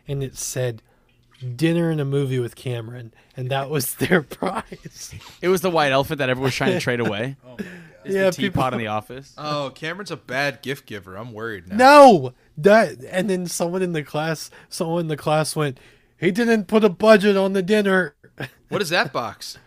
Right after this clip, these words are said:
Speaker 2: I got a Secret Santa from another Secret Santa I'm in that I, uh, haven't
Speaker 1: Oh.
Speaker 2: opened yet. So.
Speaker 3: Mm.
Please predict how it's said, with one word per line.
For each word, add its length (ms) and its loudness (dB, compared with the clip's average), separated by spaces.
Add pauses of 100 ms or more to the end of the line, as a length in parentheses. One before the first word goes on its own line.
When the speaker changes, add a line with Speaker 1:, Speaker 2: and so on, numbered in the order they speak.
Speaker 2:
I 120 -12
got 160 -14
a 60 -14
Secret 340 -20
Santa 240 -16
from 180 -16
another 340 -16
Secret 340 -20
Santa 200 -20
I'm 160 -20
in 220 -20
that 160 -18
I, 160 -20
uh, 260 -20
haven't 220 -12
Speaker 1:
Oh. 140 -6
Speaker 2:
opened 320 -18
yet. 260 -20
So. 160 -20
Speaker 3:
Mm. 280 -18